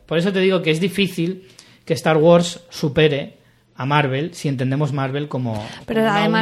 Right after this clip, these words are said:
Speaker 1: única
Speaker 2: es que es
Speaker 1: saga.
Speaker 2: un universo mucho más amplio. Por
Speaker 1: Aparte,
Speaker 2: mucho que ahora est-
Speaker 1: no solo es más amplio, sino que aunque Star Wars ahora se saquen spin-offs del culo todos los que quiera,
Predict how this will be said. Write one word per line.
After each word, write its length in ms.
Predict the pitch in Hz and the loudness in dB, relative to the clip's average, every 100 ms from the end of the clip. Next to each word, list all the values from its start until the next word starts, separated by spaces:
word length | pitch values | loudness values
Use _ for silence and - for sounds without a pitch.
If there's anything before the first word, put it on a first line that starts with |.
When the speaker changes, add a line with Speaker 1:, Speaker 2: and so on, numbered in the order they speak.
| 214 | 0
Speaker 1:
única 80 | |
Speaker 2:
es 80 | 226 | -2
que 80 | 247 | -2
es 80 | 233 | 0
Speaker 1:
saga. 120 | 233 | 2
Speaker 2:
un 60 | 226 | 2
universo 600 | 226 220 214 - 214 214 | 2 2 0 0 0 2
mucho 400 | 214 214 - 208 | 2 0 0 -2
más 460 | 202 202 202 196 | 0 -2 -2 -4
amplio. 440 | 202 226 220 202 175 | -4 -4 -4 -4 -4
Por 200 | - 214 | -2 0
Speaker 1:
Aparte, 80 | 226 | 0
Speaker 2:
mucho 160 | 240 277 | 0 0
que 200 | 247 233 | 0 2
ahora 320 | 226 226 226 | 2 2 0
est- 140 | 226 - - - 170 | -2 -6 -16 -8 -4
Speaker 1:
no 100 | 170 | 0
solo 220 | 190 185 | 0 0
es 40 | |
más 180 | 185 170 | 0 0
amplio, 200 | 175 185 | 0 0
sino 220 | 185 175 | 0 0
que 160 | 160 147 | 0 -2
aunque 220 | 160 151 | -2 -2
Star 220 | 139 - 156 | -2 0 2
Wars 260 | 170 - | 2 2
ahora 180 | 156 151 | 0 0
se 140 | 123 | -2
saquen 260 | 117 127 139 | -6 -6 -6
spin-offs 480 | 135 - 143 139 120 | -6 -6 -4 -4 -4
del 160 | 127 123 | -4 -4
culo 400 | 143 139 110 98 | -2 -2 -4 -6
todos 180 | 131 131 | -4 -2
los 140 | 127 | -4
que 100 | - | -6
quiera, 360 | 120 135 127 151 | -4 -4 -4 -6